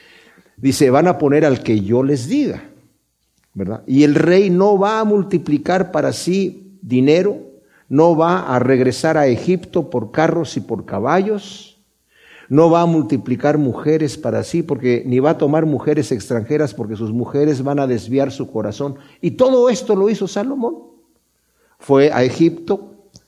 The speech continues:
a traer carros y a traer caballos, multiplicó sus bienes, fue el rey más rico, y multiplicó su harem.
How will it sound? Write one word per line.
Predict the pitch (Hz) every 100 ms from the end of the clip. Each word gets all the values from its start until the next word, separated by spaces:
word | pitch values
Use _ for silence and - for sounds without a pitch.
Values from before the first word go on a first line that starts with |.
| _ _
a | 113
traer | 113 113 117 110
carros | 123 117 135 131
y |
a | 107
traer | 101 104 110
caballos, | 123 101 104 135 -
multiplicó | 151 147 147 95 113 113 139 143
sus | 135 135 104
bienes, | 113 120 123 147 143 -
fue | -
el | 113
rey | 110 120
más | 120 107
rico, | 110 131 127 - - - _ _ _ _ _ _ _ _ -
y |
multiplicó | 127 120 117 - 113 - 131
su | -
harem. | 131 117 139